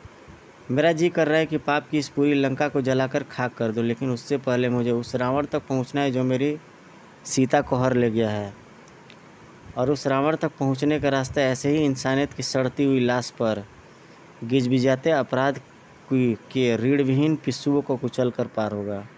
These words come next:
छोड़ लड़की को, कसाई जब मुर्गी हलाल करता है तो भला कोई बचाने आता है? ओ भाई, ये ना कोई सिनेमा है ना तू हीरो। अब अकेली अबला नारी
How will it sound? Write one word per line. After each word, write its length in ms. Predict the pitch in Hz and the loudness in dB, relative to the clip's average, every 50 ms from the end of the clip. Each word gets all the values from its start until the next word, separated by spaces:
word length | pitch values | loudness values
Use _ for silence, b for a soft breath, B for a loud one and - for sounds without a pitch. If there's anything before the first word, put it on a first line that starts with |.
| - - - - - - - - - - - - - - - - - - - - - - - - - - - - - - - - - | -20 -20 -20 -20 -20 -20 -20 -20 -20 -20 -20 -20 -20 -20 -20 -20 -20 -20 -20 -20 -20 -20 -20 -20 -20 -20 -20 -20 -20 -20 -20 -20 -14
छोड़ 260 | - - 147 160 165 | -6 0 2 2 4
लड़की 340 | 160 156 147 139 135 151 139 123 | 4 4 4 2 2 0 0 0
को, 260 | - 117 113 107 98 - - - - - - - - - | 0 0 -2 -2 -4 -8 -14 -20 -20 -20 -20 -20 -8 -6
कसाई 400 | 127 120 - - 139 147 156 160 | -4 -4 -2 0 2 2 4 4
जब 100 | 160 156 147 | 4 4 4
मुर्गी 320 | 143 139 139 135 147 160 | 2 2 2 2 2 2
हलाल 300 | 151 143 143 143 143 143 | 4 4 4 4 2 2
करता 300 | 143 - 139 127 - 151 | 0 -2 -2 -2 0 0
है 100 | 151 151 147 | 0 0 -2
तो 180 | - - 127 120 | -2 -4 -4 -2
भला 320 | 110 123 123 123 135 135 | -2 -2 -2 -2 -2 -2
कोई 280 | 131 - 143 143 135 127 131 - - - | -2 0 0 0 0 -2 -6 -10 -10 -6
बचाने 400 | 120 120 113 - 123 127 143 151 | -4 -4 -2 -2 -2 0 0 0
आता 220 | 160 151 - 160 156 | 0 -2 -2 -2 -2
है? 280 | 139 117 107 104 104 - - - - - - - - - - - - - - - - - - - - - - - - - - - - - - - - - - - - - - - - - - - - - - - - - - - - - - - - - - - - | -2 -2 -4 -6 -10 -12 -18 -20 -20 -20 -20 -20 -20 -20 -20 -20 -20 -20 -20 -20 -20 -20 -20 -20 -20 -20 -20 -20 -20 -20 -20 -20 -20 -20 -20 -20 -20 -20 -20 -20 -20 -20 -20 -20 -20 -20 -20 -20 -20 -20 -20 -20 -20 -20 -20 -20 -20 -20 -20 -20 -20 -20 -14 -6 -2
ओ 360 | 143 143 156 160 160 156 156 135 | 0 2 4 4 4 4 2 0
भाई, 680 | 131 - - - - - 131 135 135 131 123 113 107 104 117 - - 123 | -2 -8 -20 -14 -6 -2 0 2 4 4 2 2 0 -4 -8 -10 -6 -4
ये 200 | 123 131 143 143 | -2 0 2 2
ना 140 | 147 147 139 | 2 0 0
कोई 200 | - 160 156 139 | 0 0 0 0
सिनेमा 400 | - - 143 135 139 139 151 156 | 0 0 0 2 2 2 2 2
है 120 | 156 151 | 2 2
ना 140 | 147 147 143 | 2 0 0
तू 180 | 139 - 147 131 | 0 0 0 0
हीरो। 440 | 123 123 131 135 131 120 107 104 - - - - - - | 0 2 2 2 2 0 0 -2 -6 -12 -20 -20 -12 -8
अब 140 | 120 120 123 | -4 -2 -2
अकेली 420 | 127 120 - 135 135 139 147 165 170 | -2 -2 0 0 2 2 2 2 2
अबला 320 | 151 139 127 131 143 147 143 | 2 0 2 2 2 2 2
नारी 400 | 139 139 135 131 131 131 120 | 2 2 2 2 2 2 0